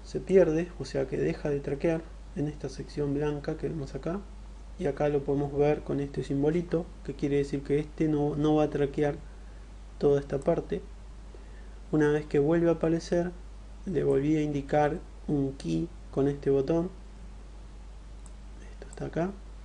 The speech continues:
Y acá vuelve a activarse el cosito de, de traqueo, o sea, la habilitación para traquear el,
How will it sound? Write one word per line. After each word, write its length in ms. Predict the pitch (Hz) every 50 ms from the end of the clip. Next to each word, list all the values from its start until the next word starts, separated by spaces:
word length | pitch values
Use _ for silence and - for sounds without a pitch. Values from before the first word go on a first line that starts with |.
| - - -
Y 60 | - 143
acá 220 | 139 - 147 147
vuelve 300 | 143 147 143 143 143 147
a 40 | 143
activarse 560 | 143 143 - 139 139 139 139 139 - - 143
el 140 | 139 131 135
cosito 480 | - 143 139 - 147 139 - 143 139
de, 260 | 135 131 127 127 127 139 - -
de 120 | 147 139
traqueo, 560 | 139 - 139 135 - - 160 151 147 143 139 139 139
o 40 | 139
sea, 200 | - - 139 135
la 120 | 135 139
habilitación 720 | 135 135 139 135 139 139 143 143 143 - 165 156 147 143 135
para 260 | - 143 139 139 135
traquear 400 | 127 - - 143 139 - 147 143
el, 220 | 139 135 131 131